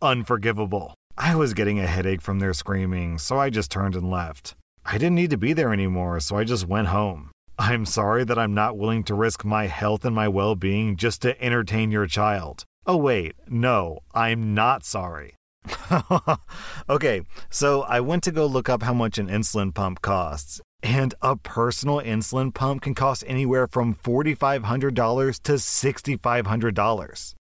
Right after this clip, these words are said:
You know, that assumes that your insurance doesn't cover it, which might be the case. So,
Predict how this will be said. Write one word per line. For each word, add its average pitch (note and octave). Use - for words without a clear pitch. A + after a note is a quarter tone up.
You C3
know, G2+
that C3
assumes A#2+
that G#2
your G2+
insurance G#2
doesn't G2+
cover F#2
it, F2+
which G#2+
might G2+
be G#2
the E2+
case. F#2
So, C3+